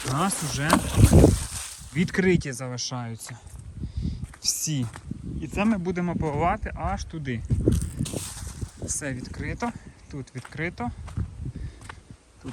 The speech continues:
бачите, закритий, відкриваємо його. І тут закритий, відкриваємо. Бачите, скільки в нас ще туди йде. Тобто, оце в нас перший такий великий контур,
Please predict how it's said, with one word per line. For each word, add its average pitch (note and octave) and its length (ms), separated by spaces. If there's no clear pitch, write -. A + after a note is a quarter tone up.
бачите, B2+ 300
закритий, C3+ 520
відкриваємо C#3 720
його. G#3 320
І C3+ 40
тут C#3 260
закритий, E3 440
відкриваємо. C#3 640
Бачите, - 300
скільки - 320
в - 60
нас - 160
ще D3 120
туди - 520
йде. A#2+ 160
Тобто, C#3+ 300
оце G3 280
в G#3+ 40
нас G3 340
перший D#3+ 420
такий D3 320
великий D3 520
контур, C4 420